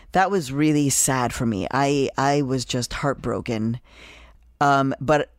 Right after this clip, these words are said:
I, I listened, and s-, and I did not immediately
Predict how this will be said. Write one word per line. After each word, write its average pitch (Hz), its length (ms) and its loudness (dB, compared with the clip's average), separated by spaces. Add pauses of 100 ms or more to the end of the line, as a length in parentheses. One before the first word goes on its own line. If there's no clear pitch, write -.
I, 156 260 2 (200)
I 151 360 0 (340)
listened, 147 720 -2 (1800)
and 151 420 2
s-, - 280 -4 (300)
and 147 280 0
I 143 600 2
did 139 220 -2
not 160 380 2 (160)
immediately 156 880 2